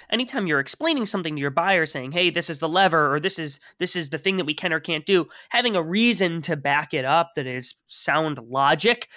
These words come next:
makes it more real and credible for the buyer. So, Todd, this has been an incredible episode, but we're running out of time. And so we gotta move to our final question. And our final question is this. We've talked about a lot of really great things salespeople should be doing.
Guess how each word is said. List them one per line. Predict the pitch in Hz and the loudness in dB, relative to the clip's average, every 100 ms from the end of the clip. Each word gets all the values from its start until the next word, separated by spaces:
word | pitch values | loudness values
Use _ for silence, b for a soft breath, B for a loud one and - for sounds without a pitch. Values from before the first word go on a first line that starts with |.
| b 165 | b 0
makes | 196 196 208 | 0 2 0
it | - | 0
more | 151 165 135 | 2 2 2
real | 151 170 165 160 | 0 4 4 2
and | 139 | -4
credible | 135 170 131 123 | -6 -2 -2 -4
for | 113 - | -10 -12
the | 117 | -6
buyer. | 120 117 120 123 | -2 -2 -2 -8
So, | - 160 139 B B - | 0 0 0 B B 0
Todd, | 233 220 185 b b _ | 4 6 4 b b _
this | - | 2
has | 277 | 4
been | 180 226 | 2 4
an | 214 | 2
incredible | 208 - 311 359 466 202 160 | 0 -2 2 4 4 4 4
episode, | 165 175 - 156 165 151 | 2 0 2 4 4 4
but | 196 | 4
we're | 214 | 6
running | 214 311 285 | 6 6 6
out | 233 | 4
of | 190 | 2
time. | 175 160 160 b b | 2 2 0 b b
And | 180 - | -6 -2
so | |
we | 180 | 2
gotta | 202 180 | 2 4
move | 180 175 | 4 2
to | - | 0
our | 139 | -2
final | 139 127 127 | 0 -2 -2
question. | 131 131 - - | -2 -4 -4 -6
And | 127 117 | -2 -4
our | |
final | 135 185 190 | 2 4 4
question | - 170 - 151 | 4 -2 0 -6
is | 127 | 0
this. | 180 - - | 0 0 -6
We've | 165 | -4
talked | - 185 175 | 0 -2 0
about | 170 | 0
a | 170 | 2
lot | 175 | 0
of | 175 | 0
really | 180 170 | -4 -4
great | 185 185 - | -4 -4 -4
things | 180 - | -8 -4
salespeople | 185 180 214 196 | -2 -2 -4 -8
should | 180 - 190 | -6 -2 0
be | 190 | 0
doing. | 220 220 220 | 0 0 0